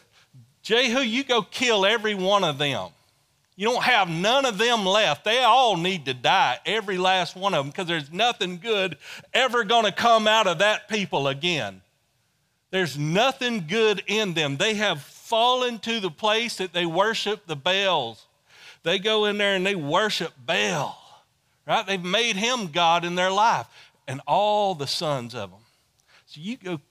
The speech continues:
you just wipe them out, completely out of my people, separate them, right? And he says, "Then you just serve me and just,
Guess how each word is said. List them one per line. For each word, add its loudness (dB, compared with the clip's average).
you -16
just -12
wipe -6
them -6
out, -4
completely -8
out 0
of -6
my -2
people, -10
separate -4
them, -20
right? -2
And -8
he -4
says, -4
"Then -4
you -2
just -4
serve -2
me -4
and -12
just, -10